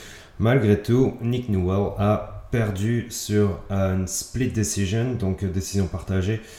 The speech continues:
Euh, j'étais un peu déçu pour lui. Lui, il avait l'air vraiment déçu aussi. Je pense qu'il avait le combat. C'est... ça aurait pas été scandaleux de lui donner le combat, euh, parce que je pense que son adversaire a pas montré grand-chose non plus, mais, mais Nick a rien donné dans le troisième. C'était un peu décevant.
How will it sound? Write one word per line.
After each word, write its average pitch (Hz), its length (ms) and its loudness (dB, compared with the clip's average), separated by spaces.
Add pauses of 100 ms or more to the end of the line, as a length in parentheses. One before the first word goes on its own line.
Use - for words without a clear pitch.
(440)
Euh, 90 240 2
j'étais 82 160 -2
un 107 100 6
peu 117 140 0
déçu 110 320 0
pour 107 220 2
lui. 117 200 2
Lui, 110 140 2
il 110 80 2
avait 101 120 4
l'air 95 140 2
vraiment 98 300 2
déçu 98 280 -2
aussi. 101 220 -4
Je - 80 -12
pense 101 200 -4
qu'il 101 120 0
avait 95 160 2
le 95 60 2
combat. 101 480 2
C'est... 90 880 0
ça - 340 -4
aurait 95 160 2
pas 104 100 4
été 101 160 2
scandaleux 92 460 0
de 87 60 -4
lui 92 120 -2
donner 82 220 -2
le 80 80 -2
combat, 80 280 -4
euh, 64 360 -6
parce - 220 -14
que 87 100 -6
je 80 100 -10
pense 90 140 -6
que - 60 -12
son 87 140 -4
adversaire 82 440 -4
a 90 80 -6
pas 85 80 -4
montré 87 320 -4
grand-chose 90 480 -2
non 95 140 0
plus, 104 180 -2
mais, 92 340 2
mais 90 140 0
Nick 90 260 -2
a 92 100 -2
rien 85 280 -2
donné 95 240 0
dans 82 120 -4
le 80 60 -6
troisième. 90 440 -4
C'était - 160 -8
un 76 40 -4
peu - 160 -8
décevant. 82 520 -6